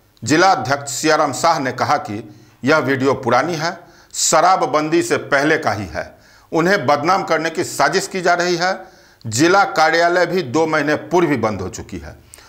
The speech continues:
जो भी हो सच्चाई, यह जांच के बाद ही सामने आएगी। मगर बिहार ट्वेंटी फ़ोर सच से सामना की टीम ने आपके लिए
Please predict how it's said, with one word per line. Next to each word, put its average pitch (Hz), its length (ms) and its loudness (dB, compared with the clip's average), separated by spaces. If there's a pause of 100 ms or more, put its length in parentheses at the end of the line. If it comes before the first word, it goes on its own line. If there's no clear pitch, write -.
(180)
जो 226 160 4
भी 185 160 2
हो 104 280 -2
सच्चाई, 95 420 -2 (560)
यह 170 120 4
जांच 151 320 0
के 170 120 -2
बाद 127 300 0
ही 156 80 -2
सामने 151 300 -2
आएगी। 160 480 -4 (640)
मगर 131 540 0
बिहार 139 340 2
ट्वेंटी 160 360 -4
फ़ोर 110 360 -2
सच 196 320 -2
से 156 200 -2
सामना 143 340 0
की 135 160 -6
टीम 165 220 0
ने 127 360 -2
आपके 175 360 2
लिए 117 400 -4